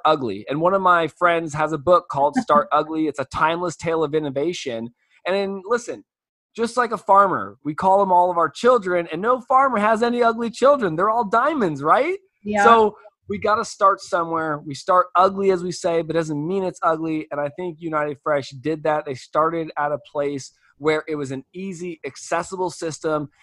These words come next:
Speaker 1: It wasn't too complicated. The app was, you know, wasn't an app that was
Speaker 2: Yeah.
Speaker 1: complicated. It was very user friendly.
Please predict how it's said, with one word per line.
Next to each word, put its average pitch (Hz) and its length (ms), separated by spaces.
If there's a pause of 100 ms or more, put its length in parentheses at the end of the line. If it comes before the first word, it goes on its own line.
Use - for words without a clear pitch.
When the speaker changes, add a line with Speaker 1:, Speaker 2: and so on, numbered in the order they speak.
(100)
Speaker 1:
It 131 60
wasn't 165 420
too 208 240
complicated. 175 1000
The 143 100 (100)
app 165 320
was, 185 260
you 170 60
know, 147 100
wasn't 175 340
an 175 180
app 170 320
that 160 120
was 170 160
Speaker 2:
Yeah. - 40
Speaker 1:
complicated. 156 640 (300)
It 143 100
was 139 160
very 160 320
user 156 580 (240)
friendly. 139 640